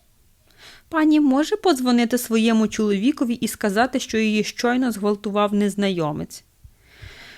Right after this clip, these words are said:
Пані може подзвонити своєму чоловікові і сказати, що її зґвалтував незнайомець шістнадцять разів. Шістнадцять разів?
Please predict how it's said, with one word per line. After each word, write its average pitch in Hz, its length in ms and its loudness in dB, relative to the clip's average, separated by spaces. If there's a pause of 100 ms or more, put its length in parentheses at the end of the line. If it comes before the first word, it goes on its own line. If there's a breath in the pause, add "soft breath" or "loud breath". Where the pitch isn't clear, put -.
(160 loud breath)
Пані 311 320 4
може 240 440 2
подзвонити 233 640 -2
своєму 233 500 -2
чоловікові 233 720 -2
і 294 180 -2
сказати, 214 640 -2
що - 220 -6
її 226 180 0
зґвалтував 226 640 0
незнайомець 226 640 2
шістнадцять 254 680 -2
разів. 240 480 2 (720)
Шістнадцять 202 800 -2
разів? 214 480 0